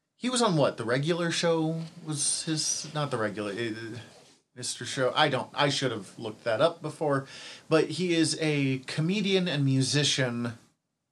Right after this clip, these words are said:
I do know he did random voices for Star Wars: Rise of Skywalker.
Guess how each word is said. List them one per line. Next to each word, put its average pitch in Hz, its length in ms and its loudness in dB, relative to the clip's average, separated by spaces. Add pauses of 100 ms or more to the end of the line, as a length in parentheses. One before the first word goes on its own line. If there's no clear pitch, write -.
I 139 120 -2
do 180 160 0
know 359 140 -2
he 320 120 -4
did 277 220 2
random 151 340 -2
voices 127 420 -2
for - 140 -6
Star 107 360 -2
Wars: 127 520 0 (140)
Rise 113 240 -2
of 104 60 -6
Skywalker. 208 680 -2